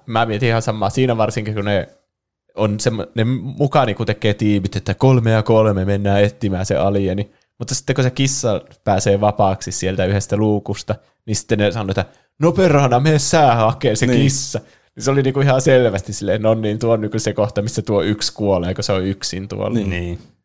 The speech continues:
Speaker 2: Ne voi kyllä aina kauhuelokuvissa ennustaa, milloin joku kuolee.
Speaker 3: <laughs> Niin.
Speaker 2: Jos ne
Speaker 1: Niin.
Speaker 2: just jotakin semmosia hämäyksiä,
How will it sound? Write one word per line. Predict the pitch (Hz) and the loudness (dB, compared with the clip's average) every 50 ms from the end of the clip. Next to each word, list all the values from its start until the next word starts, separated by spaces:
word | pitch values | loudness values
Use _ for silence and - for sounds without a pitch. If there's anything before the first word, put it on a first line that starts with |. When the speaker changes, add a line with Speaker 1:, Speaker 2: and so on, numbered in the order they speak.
| _ _ _ | _ _ _
Speaker 2:
Ne | _ 135 135 | _ -4 0
voi | 143 139 127 | 0 0 0
kyllä | 131 120 123 110 | 0 -2 -2 0
aina | 90 113 107 95 | 0 -2 -2 -4
kauhuelokuvissa | 92 - 101 92 92 92 82 - - - - - | -4 -4 -4 -4 -4 -6 -8 -8 -10 -12 -8 -8
ennustaa, | 90 87 80 80 - - - - | -8 -8 -8 -12 -14 -14 -16 -14
milloin | - 78 82 82 - | -14 -14 -14 -14 -14
joku | 82 - 87 - | -14 -14 -16 -16
kuolee. | - - 85 87 85 90 101 - - | -16 -18 -14 -12 -12 -14 -14 -18 -16
Speaker 3:
<laughs> | - | -12
Niin. | 107 92 - - | -10 -10 -8 -4
Speaker 2:
Jos | - - 107 | -4 -4 -2
ne | 95 95 | -2 -4
Speaker 1:
Niin. | 98 101 | -4 -4
Speaker 2:
just | 101 101 | -4 -2
jotakin | 101 95 95 98 95 95 | -2 -4 -4 -6 -8 -10
semmosia | 92 92 92 95 92 | -12 -12 -10 -10 -8
hämäyksiä, | 90 107 101 90 - - - - - - - | -8 -6 -6 -6 -8 -10 -12 -14 -14 -16 -16